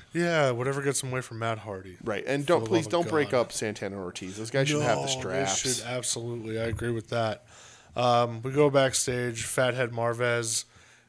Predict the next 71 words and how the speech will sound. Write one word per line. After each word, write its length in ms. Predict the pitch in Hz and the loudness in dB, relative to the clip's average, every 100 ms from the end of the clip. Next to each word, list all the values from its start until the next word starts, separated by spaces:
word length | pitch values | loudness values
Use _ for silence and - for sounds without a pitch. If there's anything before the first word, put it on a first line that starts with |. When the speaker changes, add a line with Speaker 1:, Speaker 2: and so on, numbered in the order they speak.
| _ | _
Speaker 1:
knocks 240 | 147 156 - | 0 2 2
on 100 | 147 | 0
the 80 | |
door 240 | 139 143 139 | 2 2 2
of 60 | |
the 60 | 127 | 0
Bucks, 400 | 120 127 127 - | 2 2 2 -2
and 100 | 123 | -4
he's 160 | 120 113 | -4 -2
just 180 | 113 | 0
like, 140 | 117 - | -2 2
Speaker 2:
Did 140 | 165 | 4
he 60 | 214 | 6
Speaker 1:
"Please." 80 | 285 | 6
Speaker 2:
used 160 | 302 | 6
to 80 | 294 | 4
have 160 | 262 196 | 2 2
a 60 | |
beard? 420 | 113 113 117 113 - 90 85 - - - _ - - | 0 0 0 0 4 4 4 -2 -12 -20 _ -20 -6
Speaker 1:
No, 120 | 135 | -2
he 60 | 131 | 0
used 140 | 127 | 0
to 60 | 135 | -2
wear 80 | 110 | -4
glasses, 460 | 110 110 - 98 | -6 -6 -8 -10
though. 260 | 101 95 95 - | -12 -14 -16 -14
Speaker 2:
Okay. 340 | 110 - 98 98 110 | -12 -6 -8 -8 -10
Speaker 1:
Yeah. 260 | 101 90 - | -10 -12 -6
Speaker 2:
So 140 | - | 0
I 60 | 139 | 2
was, 120 | 139 | 2
I 80 | 139 | 2
looked 220 | 156 160 | 2 0
at 40 | |
his 140 | 147 - | -4 -2
face, 300 | - 127 - | -2 -2 -2
and 40 | |
I 40 | 104 | -6
was 80 | 104 | -4
like, 180 | 107 | -6
"This, 220 | - 143 131 | -4 -4 -2
that, 260 | - 139 120 | 2 2 2
whatever 340 | 135 156 147 | 0 2 2
he 100 | 135 | 0
did 180 | 117 113 | 0 -2
was 160 | 95 98 | -4 -4
not 180 | 98 98 | -4 -4
an 80 | |
improvement." 380 | 95 - 92 87 | -8 -10 -12 -2
Speaker 1:
Yeah, 80 | 143 | 0
I 40 | |
think 120 | 147 175 | 2 2
he 40 | |
was 140 | 151 | 2
wearing 220 | 131 120 107 | -2 -4 -6
glasses, 540 | 107 107 - 95 101 - | -6 -4 -6 -6 -10 -8
but 80 | 110 | -6
I 20 | |
don't 60 | 110 | -4
Speaker 2:
Okay. 80 | 95 | -4
Speaker 1:
think 40 | 95 | -4
he 40 | 101 | -8
does 160 | 101 101 | -6 -8
now. 280 | 95 95 - _ - - | -8 -18 -20 _ -20 -8
Uh, 220 | 120 123 | -2 0
Speaker 2:
Hmm. 40 | 123 | 4
Speaker 1:
basically 320 | 160 143 143 | 4 4 0
just 220 | 127 127 | 2 0
keeps 220 | - 131 - | 0 -2 0
telling 220 | 127 120 | 0 0
them, 160 | 113 | -4